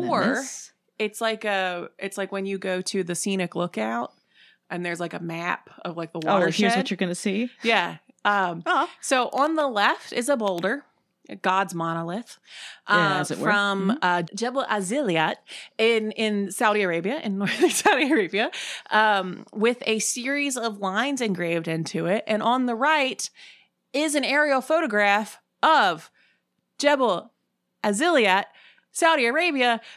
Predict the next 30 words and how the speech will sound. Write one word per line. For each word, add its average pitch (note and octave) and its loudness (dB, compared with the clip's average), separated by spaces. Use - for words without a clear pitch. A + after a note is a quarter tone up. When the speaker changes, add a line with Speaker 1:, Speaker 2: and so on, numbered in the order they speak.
Speaker 2:
that E4+ 4
looks B3+ 0
just - 2
<laughs> - -
like D4+ 2
it, - 0
like, C#4+ 2
Speaker 1:
Yes, E4 2
Speaker 2:
impressively C4+ 2
Speaker 1:
like, - 2
I - 2
Speaker 2:
like - -4
it. - -12
You A#3 -4
might B3+ 6
Speaker 1:
it C4 6
Speaker 2:
have C4+ 4
Speaker 1:
really E4 4
Speaker 2:
to, G#3 2
like, F#3+ 4
Speaker 1:
does. E3+ -2
Speaker 2:
super A3+ -4
zoom A#3 -2
or, G3+ 0
like, F3+ -2
change G3+ -4
the - -4
contrast F#3 -2
on F3 0
your, D#3+ -4